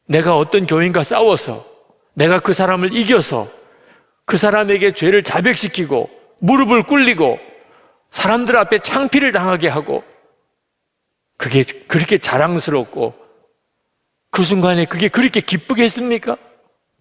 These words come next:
차라리 속아주고, 차라리 피해를 당하고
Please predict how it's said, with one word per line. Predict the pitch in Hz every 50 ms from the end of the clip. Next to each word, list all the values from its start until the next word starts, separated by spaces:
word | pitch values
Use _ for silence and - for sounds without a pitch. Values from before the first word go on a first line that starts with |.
| _ _ _ _ _ _ _ _ _ _ _ _ _ _ _ _ _ _ _ _ _ _ _ _ _ _ _ _ _ _ _ _ _ _ _ _ _ _ _ _ _ _ _ _ _ _ _ _
차라리 | - - 160 143 135 127 123 113 101 98 101
속아주고, | - - - 202 170 170 147 - - 120 113 - - 170 _ _ _ _ _ _ _ _ _ _ _ _ _ _ _ _ _ _ _ _ _ _ _ _ _ _ _ _ _ _ _ _ _ _ -
차라리 | - - 175 156 156 143 135 127 -
피해를 | - - - 208 208 196 196 190 -
당하고 | - - 113 123 139 139 123 - 127